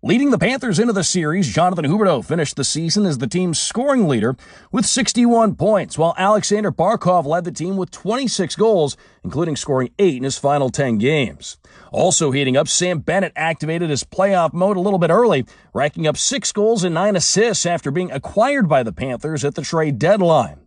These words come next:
Additionally, Alex Wennberg had five goals over his last five games, including scoring his second hat trick of the campaign. Against the Lightning this season, Wennberg and Barkov each recorded a team-high eight points.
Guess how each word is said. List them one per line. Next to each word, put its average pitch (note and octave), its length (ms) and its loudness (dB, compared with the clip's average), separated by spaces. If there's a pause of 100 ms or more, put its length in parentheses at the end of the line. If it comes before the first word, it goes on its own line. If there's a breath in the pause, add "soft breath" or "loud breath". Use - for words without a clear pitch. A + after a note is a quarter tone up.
(400 loud breath)
Additionally, D3+ 600 -2
Alex D#3+ 320 0
Wennberg E3+ 460 2
had B2 180 0
five D3 320 0
goals D#3+ 320 -2
over D3 220 0
his A#2 140 -4
last D#3 320 -2
five C3 280 2
games, E3+ 440 -2
including G#3 500 -2
scoring G#3+ 360 -2
his G3+ 120 -2
second F#3+ 360 0
hat F#3 240 -2
trick F3+ 220 -2
of F3 60 -4
the D#3+ 80 -2
campaign. F3 680 0 (460 loud breath)
Against C3 280 0
the A#2+ 60 -6
Lightning C3+ 340 2
this B2 160 0
season, C#3 380 -2
Wennberg G3 540 2
and D3 180 -2
Barkov E3+ 560 2
each A#3 260 -4
recorded A3 520 -2
a D3+ 40 -4
team-high D3 640 0
eight C#3+ 260 -4
points. D3 520 -2